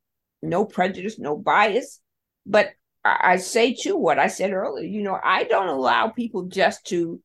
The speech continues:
say or do anything to me, you know, like, you know, I, I might have to exclude you out of my life. You know, I have some people that are really, really hard fought racists, and they're black. You know, they don't believe anything good, like, you know, anything white ain't right.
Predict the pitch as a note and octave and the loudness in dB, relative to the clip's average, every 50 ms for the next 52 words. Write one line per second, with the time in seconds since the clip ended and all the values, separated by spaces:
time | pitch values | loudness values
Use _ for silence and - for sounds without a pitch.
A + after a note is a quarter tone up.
0 | _ _ _ - - - A3+ A3+ G3+ E3+ D#3+ F#3 F#3+ F#3 F3+ F3 F#3 F#3 F3+ - | _ _ _ -12 -2 0 2 2 2 2 0 0 0 0 0 0 0 -2 -4 -4
1 | - E3+ D#3 - - - D#4 B3+ F#3 C3+ - - - A#2 F#3 F3 E3+ E3+ E3 D#3+ | -8 -12 -12 -10 -8 -6 -6 -4 -4 -4 -6 -6 -8 -8 -4 -2 -2 -2 0 2
2 | E3 E3 E3 - _ _ _ _ _ _ _ _ _ _ _ _ _ _ _ _ | 2 2 2 -2 _ _ _ _ _ _ _ _ _ _ _ _ _ _ _ _
3 | _ - G#3 F3+ C3 C#3 C3 - G2 F#2 - F#3 F#3+ F#3+ G3+ G#3+ - F#3 - - | _ -4 0 0 0 0 0 0 0 0 2 2 2 2 4 4 2 2 0 0
4 | G#3 G#3 G#3 - - - G3+ C#4+ G4 F#4+ F#4 C#4+ A#3+ A#3 - - - - D#3 D#3+ | -2 -2 -2 -4 -8 -6 0 0 0 0 2 0 2 2 0 0 -4 -8 -6 0
5 | D#3+ E3+ E3 - F3+ F#3+ F3+ E3+ E3 G3 A3 G3 A3 - - G#3 - - G#3 G#3 | 0 0 0 0 -4 -4 -2 -2 -2 0 0 -2 -4 -4 -8 -8 -6 -8 -6 -2
6 | C4 G#3 F#3 F#3 F#3 F3 D3 D#3 D#3+ E3 D#3+ F3 F#3 G#3 A#3 B3+ A#3+ F3 C#3 D#3 | -2 -2 0 0 -2 -2 -4 -6 -6 -8 -8 -6 -6 -6 -4 -6 -8 -6 -4 -2
7 | F#3 G#3 G#3+ A3 A3+ F#3 - - - F3+ F#3 G3+ G3 G3+ A3+ - - _ _ _ | -2 0 0 -2 -6 -6 -8 0 4 6 8 8 8 6 4 0 -6 _ _ _
8 | _ _ _ _ _ _ _ _ _ _ _ _ _ - - G3+ A3 A#3 - - | _ _ _ _ _ _ _ _ _ _ _ _ _ 2 4 6 6 6 4 2
9 | _ _ _ _ _ _ _ _ _ _ - - C3 D3 C4+ G4 G4 - A#3+ F#3+ | _ _ _ _ _ _ _ _ _ _ -12 -4 0 2 2 2 2 0 -6 -6
10 | - - _ - F#3+ F#3+ F#3+ G3+ A3 A3+ - B3+ C4 - C#4+ - - _ - _ | -6 -10 _ -4 -2 0 2 0 0 0 4 4 6 6 4 2 -2 _ -20 _
11 | _ _ _ _ - G3+ F#3+ F3+ F#3+ G3+ G3+ G3 F3+ F3 A3 C4+ G#3+ A#3 B3 A#3+ | _ _ _ _ -6 -4 -2 0 0 0 0 2 2 2 2 2 2 0 0 0
12 | - - B3 B3 B3 A3 A3 B3 C4+ C4+ C4+ - B3 C4 A#3 G3+ G#3+ A#3+ C4 B3+ | -2 -6 -8 -6 -4 -4 -4 -4 -4 -6 -8 -8 -8 -8 -6 -2 2 2 2 0
13 | - - - F3 - - _ - G3+ G3+ G3 G3 - - G3 A3+ C4+ C4 B3+ - | -2 -6 -6 -6 -6 -8 _ -4 -2 -2 -2 -2 -2 -2 -2 -2 -2 -4 -4 -4
14 | A#3+ A#3+ A3 G#3+ A3 A3+ A3+ A3 G#3 F#3+ G3+ F#3 - F#3+ G#3 F#3 C#3 E2+ | -4 -2 2 4 6 6 6 4 2 0 -2 0 2 4 4 4 4 2